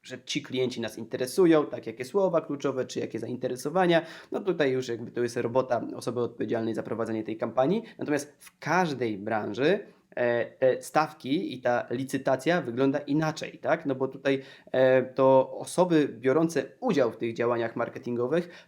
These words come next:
to one kształtują, w sensie tych działaniach reklamowych, to one kształtują rynek, tak? I, i na podstawie właśnie tego, co, mm, jest zdefiniowane, e, i określone chociażby w zakresie stawek, no to tak ten,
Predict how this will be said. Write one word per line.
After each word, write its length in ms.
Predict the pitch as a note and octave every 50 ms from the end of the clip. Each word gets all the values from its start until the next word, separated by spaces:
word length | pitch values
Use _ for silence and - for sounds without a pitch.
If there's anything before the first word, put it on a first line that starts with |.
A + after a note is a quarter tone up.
| _ _
to 240 | - E3+ - - -
one 300 | F#3+ G#3+ A#3 A3+ F#3 D3+
kształtują, 560 | - - - - C3 B2+ B2 A#2+ B2+ C3 B2+
w 60 | B2 -
sensie 220 | B2+ B2 A#2+ B2
tych 160 | - B2+ A#2+
działaniach 320 | B2 A#2+ B2 B2 A#2+ A2+ -
reklamowych, 360 | A#2 - C3 B2+ C#3 D3 -
to 120 | D#3+ D#3+
one 140 | F3+ F#3 F3
kształtują 640 | F3+ - - D3 C3+ C3+ C#3+ C#3+ C#3 C3+ C3+ C3+ C3+ C3+ - - _ _ -
rynek, 460 | B2+ D#3 D3+ C3 A2+ - - - -
tak? 400 | - - D#3 F#3+ A3+ A3 - -
I, 260 | D3 D3 C#3 - D#3
i 40 | C#3+
na 80 | C#3 C3+
podstawie 400 | - C3+ - - D#3+ E3 D#3 C3
właśnie 300 | C3 C3+ C3 - B2+ C3+
tego, 280 | D3+ D3 C3+ C3 B2
co, 240 | - B2+ B2+ B2 A#2+
mm, 880 | A2 - - - B2+ B2+ B2 B2 A#2+ A#2+ A#2+ A#2+ A#2+ A#2+ A#2+ A#2+ A#2 A#2+
jest 200 | B2+ B2+ B2 A#2+
zdefiniowane, 800 | A#2+ A#2 A2+ B2+ B2+ C3 C3 B2+ B2 A#2+ C3+ C3 B2 B2 A2+ - - - - _ - -
e, 100 | B2+ A#2+
i 160 | - C#3 C3
określone 500 | A#2+ C3 B2+ A#2 A2+ - C#3 C3+ B2 A2
chociażby 360 | A#2 A2+ G#2+ B2+ A2+ A2+ A2+
w 60 | G#2+
zakresie 520 | G#2+ A#2 A#2 - B2+ B2+ - - A2+ A#2 - - - _ _ _ _ _ _ _ _ _ _ _ _
stawek, 520 | - - - - B2+ A#2+ B2 D#3 G3+ - C#3+
no 100 | C#3 C3+
to 120 | C#3 C3+
tak 220 | C3+ D3+ D#3+ D#3 -
ten, 240 | D3 C#3 C3+ C3